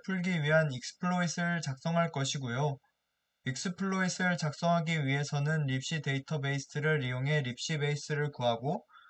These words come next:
그를 통해 알오피 문제를 풀 것입니다. 왜 립시 베이스를 아는 것이 중요하냐면, 어, 우리가 함수를 일일이 다 정적으로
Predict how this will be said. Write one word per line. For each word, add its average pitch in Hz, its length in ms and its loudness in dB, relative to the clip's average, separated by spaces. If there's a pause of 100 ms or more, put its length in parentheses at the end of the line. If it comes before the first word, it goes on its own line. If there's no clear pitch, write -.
(260)
그를 151 280 2
통해 151 240 2 (120)
알오피 156 520 4
문제를 147 480 2
풀 180 160 -4
것입니다. 123 600 0 (1120)
왜 160 240 4
립시 139 380 2
베이스를 160 760 2
아는 147 240 2
것이 156 300 0
중요하냐면, 123 920 0 (680)
어, 110 360 -8
우리가 151 480 8
함수를 180 600 2
일일이 147 600 2
다 131 300 2
정적으로 135 840 0